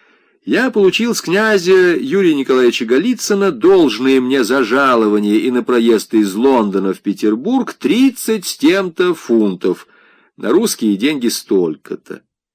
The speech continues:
Затем остаюсь доволен и никаких других требований на него не имею». Прочтите сами и подпишитесь.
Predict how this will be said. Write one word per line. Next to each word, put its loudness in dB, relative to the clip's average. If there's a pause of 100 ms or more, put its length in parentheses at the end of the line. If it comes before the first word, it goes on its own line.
(220)
Затем 0
остаюсь 0
доволен 0 (420)
и -4
никаких -2
других -2
требований 0
на -2
него 2
не -2 (160)
имею». -10 (1500)
Прочтите -6
сами -2
и -4
подпишитесь. -10